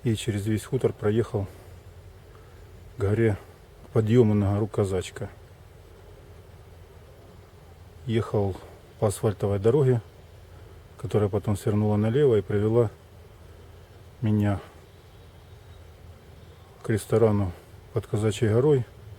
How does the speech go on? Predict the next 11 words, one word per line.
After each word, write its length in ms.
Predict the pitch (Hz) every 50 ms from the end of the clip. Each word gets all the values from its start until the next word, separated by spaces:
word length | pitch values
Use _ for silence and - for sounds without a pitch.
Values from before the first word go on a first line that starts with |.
| - - - - - - - - - - - - - - - - - - - - - - - - -
не 60 | 113
доезжая 380 | 104 113 113 110 104 110 110 104
которого 360 | - 107 98 113 107 104 101
справа 320 | - - - 135 127 113
находится 500 | 107 104 98 - 113 104 98 95 - -
как 160 | 95 92 -
раз 140 | - 104 95
подъем 380 | - - - 101 95 110 104 98
на 100 | 95 92
Казачью 440 | - 101 95 104 95 - - 98 90
гору. 280 | 92 92 87 90 85